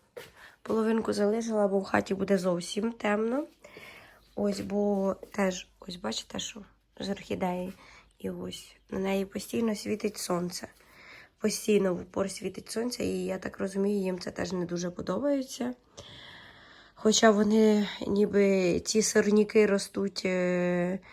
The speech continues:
в теплих країнах, але, напевно, не коли, е, на них пече сонце нон-стоп.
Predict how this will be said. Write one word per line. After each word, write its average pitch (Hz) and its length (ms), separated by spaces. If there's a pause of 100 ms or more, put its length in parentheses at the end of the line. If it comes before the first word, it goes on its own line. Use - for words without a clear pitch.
(480)
в - 100
теплих 233 440
країнах, 196 640
але, 190 180
напевно, 190 500
не 185 120
коли, 190 340
е, 160 300
на 190 140
них 196 220
пече 196 360
сонце 180 460
нон-стоп. 180 480